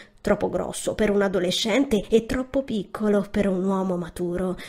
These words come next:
Un occhio poco sperimentato avrebbe potuto scambiare il nostro giovane per il figlio di un fittavolo. Senza la lunga spada che, appesa a una bandoliera di cuoio,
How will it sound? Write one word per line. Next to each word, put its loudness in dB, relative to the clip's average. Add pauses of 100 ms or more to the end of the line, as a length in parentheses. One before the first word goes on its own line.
(440)
Un 2
occhio -2
poco 0
sperimentato -2
avrebbe 2
potuto -4
scambiare 0
il 2
nostro 2
giovane 0
per -2
il 0
figlio 0
di -6
un -2
fittavolo. -2 (300)
Senza 2
la 4
lunga 2
spada -4
che, -2 (100)
appesa -2
a -2
una -4
bandoliera -2
di -6
cuoio, 0